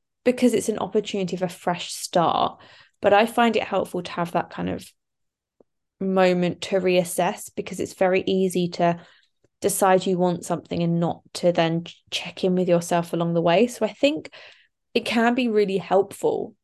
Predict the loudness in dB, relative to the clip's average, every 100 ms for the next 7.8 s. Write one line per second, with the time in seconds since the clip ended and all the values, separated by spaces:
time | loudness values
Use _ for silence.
0 | -16 -14 -4 -2 0 0 -2 -4 -4 -4
1 | -4 -10 -6 -2 0 4 4 2 -4 -12
2 | -12 -10 -8 -6 -6 -6 -6 -4 -2 0
3 | 0 -2 2 2 2 0 0 2 2 0
4 | 0 4 4 4 0 -2 -2 -8 -20 -20
5 | _ _ _ _ -2 2 2 0 -2 0
6 | 0 2 2 2 2 0 0 -6 -4 -4
7 | -2 2 2 2 2 2 -2 -6